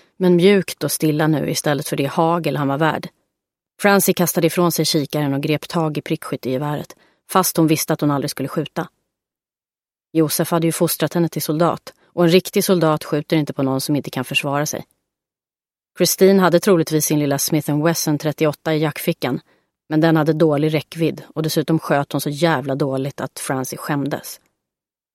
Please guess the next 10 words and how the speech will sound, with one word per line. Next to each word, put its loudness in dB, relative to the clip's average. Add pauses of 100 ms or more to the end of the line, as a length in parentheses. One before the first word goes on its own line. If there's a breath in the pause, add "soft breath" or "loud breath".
(840)
Det 0
var 6
Francie 2
som 4
gett 0
Christine -2
både 0
pistol 2
och -2
skjutlektioner. -2